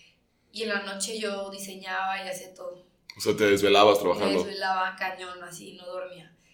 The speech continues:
Speaker 1: Entonces llegó un punto que, que sí dije, "A ver, no tengo veinte hijos que mantener,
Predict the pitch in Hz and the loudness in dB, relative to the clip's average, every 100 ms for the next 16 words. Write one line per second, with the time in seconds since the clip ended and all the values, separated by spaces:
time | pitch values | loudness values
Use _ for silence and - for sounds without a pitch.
0 | _ _ _ - 208 220 233 233 226 233 | _ _ _ -14 -10 -6 -4 -4 -6 -8
1 | 247 240 247 - 202 190 190 - - 214 | -8 -2 -2 -2 -4 -4 -6 -12 -16 -16
2 | 208 208 190 185 185 190 202 247 269 302 | -16 -12 -8 -8 -10 -14 -12 -10 -8 -8
3 | 294 285 285 277 277 - 247 262 220 202 | -10 -10 -10 -8 -12 -12 -12 -10 -8 -2
4 | 233 - | 0 -2